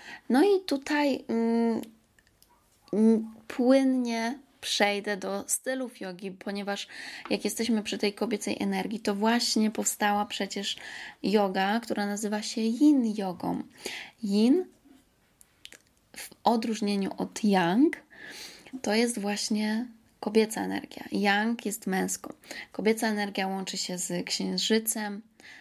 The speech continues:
z Shakti, a męska ze słońcem, z dynamiką, z Shivą. Będę o tym wam jeszcze mówić, oczywiście, że tak.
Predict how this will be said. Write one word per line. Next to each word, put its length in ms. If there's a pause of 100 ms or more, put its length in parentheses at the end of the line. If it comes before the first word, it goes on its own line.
(240)
z 100
Shakti, 840 (500)
a 200
męska 560
ze 160
słońcem, 760
z 80
dynamiką, 720
z 240
Shivą. 540 (840)
Będę 280
o 100
tym 220
wam 220
jeszcze 260
mówić, 300
oczywiście, 580
że 140
tak. 260